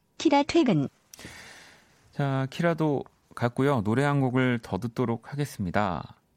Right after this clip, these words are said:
Speaker 2: 드레스, 그리고 피처링 소금, 병원이 함께한 잘할 걸 들어볼게요. 박원의 키스 더 라디오 함께하고 계시고요. 음, 여러분들 사연을 또 좀 볼게요.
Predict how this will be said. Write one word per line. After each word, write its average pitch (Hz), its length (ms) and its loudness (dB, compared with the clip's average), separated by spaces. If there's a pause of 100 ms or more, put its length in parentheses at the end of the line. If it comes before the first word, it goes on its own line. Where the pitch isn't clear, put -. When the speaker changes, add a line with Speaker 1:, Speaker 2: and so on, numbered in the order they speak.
(140)
Speaker 2:
드레스, 101 640 -2
그리고 85 240 -4
피처링 110 480 -2
소금, 180 460 0
병원이 123 400 0
함께한 78 520 -6
잘할 110 380 -2 (100)
걸 156 280 0 (140)
들어볼게요. 85 520 -10 (360)
박원의 117 300 0
키스 - 240 -6
더 160 80 2
라디오 131 300 0
함께하고 123 920 -2
계시고요. 127 600 -4 (260)
음, 98 300 -2
여러분들 117 720 0
사연을 156 460 -2
또 127 160 -6
좀 117 160 0
볼게요. 80 560 -6